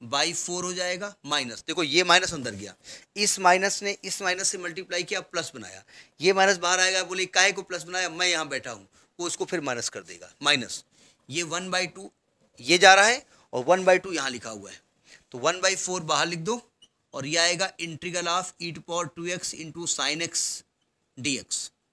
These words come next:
ठीक, अब आप यहाँ ले लो, अभी फिर आंसर नहीं आया,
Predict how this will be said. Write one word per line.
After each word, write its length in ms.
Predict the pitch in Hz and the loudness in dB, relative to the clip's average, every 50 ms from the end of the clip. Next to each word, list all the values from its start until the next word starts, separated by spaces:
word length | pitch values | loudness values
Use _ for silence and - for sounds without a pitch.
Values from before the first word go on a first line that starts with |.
| _ _ _ _ _ _ _ _ _ _ - | _ _ _ _ _ _ _ _ _ _ -8
ठीक, 160 | 208 196 - - | -8 -8 -8 -8
अब 180 | - 160 160 | -6 0 2
आप 180 | 165 160 165 165 | 2 2 2 0
यहाँ 140 | 160 160 160 | 0 0 0
ले 140 | 160 156 151 | 0 -4 -4
लो, 160 | 160 180 170 - _ _ _ _ _ _ _ _ _ _ - | -6 -6 -8 -10 _ _ _ _ _ _ _ _ _ _ -6
अभी 140 | 151 143 143 | -6 -6 2
फिर 160 | - 202 220 | 6 8 10
आंसर 280 | 220 220 208 214 214 208 | 10 8 8 4 -2 -2
नहीं 140 | 214 208 | -4 -6
आया, 140 | 196 196 196 | -6 -8 -10